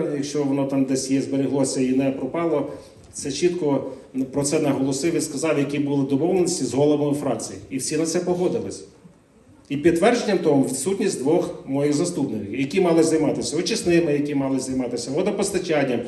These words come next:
які мали займатися, займатися сміттєзвалищем. А чому кримінал? А хто мав тим займатися? Бега?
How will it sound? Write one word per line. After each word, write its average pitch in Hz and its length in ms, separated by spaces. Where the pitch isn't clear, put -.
які 139 240
мали 175 220
займатися, 180 720
займатися 170 540
сміттєзвалищем. 156 920
А 147 100
чому 214 240
кримінал? 143 460
А 143 100
хто 226 160
мав 208 180
тим 147 140
займатися? 117 560
Бега? 208 540